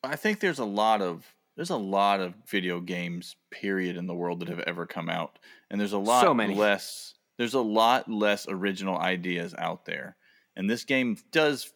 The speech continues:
Speaker 1: definitely feel like it grabs things from other games, but this feels like a unique experience. And I think that they are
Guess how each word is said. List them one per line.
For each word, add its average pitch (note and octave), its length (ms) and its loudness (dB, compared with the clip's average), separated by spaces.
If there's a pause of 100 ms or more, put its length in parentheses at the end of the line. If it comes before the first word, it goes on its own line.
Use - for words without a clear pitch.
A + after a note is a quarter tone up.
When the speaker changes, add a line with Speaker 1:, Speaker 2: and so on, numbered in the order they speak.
Speaker 1:
definitely D3 340 2
feel C3 180 2
like A2 160 2
it - 180 -6
grabs G#2+ 380 2
things F#2 520 -4
from F#2 240 -6
other F2+ 240 -2
games, G2+ 520 -4 (240)
but G2+ 120 -6
this C3+ 200 -2
feels A2 380 0
like F2+ 180 -6
a F2 80 -8
unique F2 380 -6
experience. - 720 -16 (440)
And F2 500 -2
I G2+ 160 0
think F2+ 280 -4
that - 160 -16
they F2+ 220 0
are E2+ 520 -4